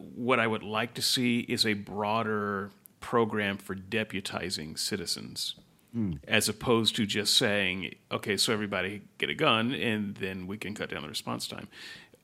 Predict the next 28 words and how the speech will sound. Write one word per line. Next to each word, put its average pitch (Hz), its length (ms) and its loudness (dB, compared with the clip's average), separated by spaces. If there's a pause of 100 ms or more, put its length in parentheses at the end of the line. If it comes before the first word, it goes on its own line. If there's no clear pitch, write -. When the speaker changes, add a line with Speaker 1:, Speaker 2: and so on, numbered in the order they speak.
(120)
Speaker 1:
What 135 280 6
you're 123 140 4
saying 165 440 8
then, 95 220 2
if 101 140 -2
you're 120 80 -2
saying, 107 340 6
"Well, 95 120 -2
people 131 340 0
need 107 160 2
to 120 80 -8
be 101 400 0
trained 110 720 6
and 104 240 -2
have 107 260 0
guns 98 340 -2
so 104 80 -4
that 104 60 -2
we 95 80 -4
can 101 100 -10
cut 113 200 -4
down 98 180 -2
response - 400 2
time 98 320 -4
so 98 200 2
that 87 120 -6 (160)
until 98 320 0
the 87 160 -4